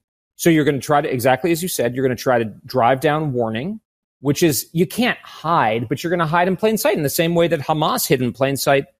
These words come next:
from Israel. And of course, it's a different thing, much, much, you know, more sort of, um, irregular warfare type thing. But the point obtains, which is that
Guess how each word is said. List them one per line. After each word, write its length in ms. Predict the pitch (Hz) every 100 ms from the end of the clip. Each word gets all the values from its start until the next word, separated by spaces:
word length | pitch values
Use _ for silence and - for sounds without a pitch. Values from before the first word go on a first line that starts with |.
| _
from 100 | 170
Israel. 240 | 254 151 113
And 80 | 113
of 80 |
course, 220 | - 123 117
it's 140 | -
a 40 |
different 380 | - 123 - 101
thing, 360 | 185 175 156 139 _ _
much, 320 | 127 117 - -
much, 360 | 123 110 - -
you 100 | 117
know, 80 | 107
more 500 | 113 110 107 107 - _ _
sort 240 | - - 110
of, 160 | 101 - -
um, 440 | 107 107 104 - _
irregular 600 | 139 120 147 139 135 127
warfare 460 | 113 139 160 - 139
type 200 | 143 123
thing. 280 | 127 117 123
But 200 | 156 135
the 80 |
point 400 | 143 - 226 202
obtains, 640 | 135 107 127 101 101 131 - _ _ _ -
which 200 | 160 175
is 120 | 147
that 200 | 156